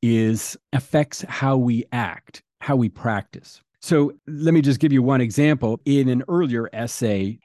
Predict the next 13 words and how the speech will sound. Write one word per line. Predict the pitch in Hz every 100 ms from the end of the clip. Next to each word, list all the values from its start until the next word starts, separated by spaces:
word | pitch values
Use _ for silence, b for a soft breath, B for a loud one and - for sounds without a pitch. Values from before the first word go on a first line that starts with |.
| -
Ea | 156
Koria | 131 139 135 131 120 - -
asks, | 131 127 - - - - -
or | 107
he | 107 117 131
really | 127 127 104
places | - 131 - 107 - -
two | - 175
questions. | 135 113 90 98 - - - 214 - - _
He | 127
compares | - 139 - 131 143 143 131
the | 135
question, | - 135 120 - 120 107